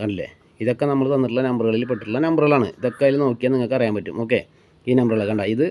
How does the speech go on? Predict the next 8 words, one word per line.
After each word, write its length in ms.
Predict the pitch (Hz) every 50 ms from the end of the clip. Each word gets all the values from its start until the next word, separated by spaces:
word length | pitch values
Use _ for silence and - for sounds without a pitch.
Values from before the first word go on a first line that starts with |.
| - _ _ _ _ _ - - - -
ശരിക്കുള്ള 400 | - 127 123 120 - 151 151 151 151
നമ്പർ 180 | 151 143 139 147 147
അമ്പത്തൊന്ന് 360 | 143 131 127 123 - 131 139 139
അറുപതും 300 | 131 123 117 110 120 139 185 - _ _ _ _ _ _ _ _ _ _ _ _ _ _ _ _ _ _ _ _ _ _ -
പിന്നെ 140 | - 117 120
എത്ര, 120 | 113 120 123 120 110 - -
പൂജ്യം 420 | 123 123 123 117 110 123 143 165 254 - - - - - _ _ _ _ _ - - 120
ആറ് 140 | 120 120